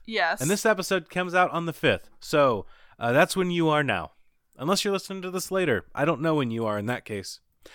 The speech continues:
Speaker 2: This got away from me. Should we wrap this up, Marn?
Speaker 1: <laughs> Yeah.
Speaker 2: <laughs>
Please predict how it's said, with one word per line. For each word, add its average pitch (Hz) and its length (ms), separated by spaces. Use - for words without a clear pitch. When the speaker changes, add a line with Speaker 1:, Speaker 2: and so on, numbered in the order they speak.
Speaker 2:
This - 180
got 311 180
away 202 240
from 113 300
me. 85 220
Should 185 200
we 294 120
wrap 262 220
this 208 220
up, 175 200
Marn? 170 280
Speaker 1:
<laughs> - 40
Yeah. 320 300
Speaker 2:
<laughs> 180 100